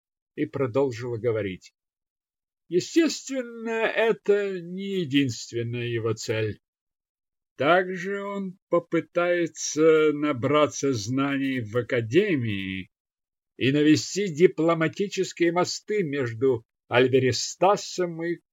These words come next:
королевствами. Не буду от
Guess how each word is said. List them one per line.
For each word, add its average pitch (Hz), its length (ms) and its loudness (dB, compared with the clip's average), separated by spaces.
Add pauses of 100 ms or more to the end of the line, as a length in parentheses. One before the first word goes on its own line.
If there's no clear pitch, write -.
(160)
королевствами. 113 1040 -2 (1300)
Не 233 180 4
буду 151 480 8
от 110 140 0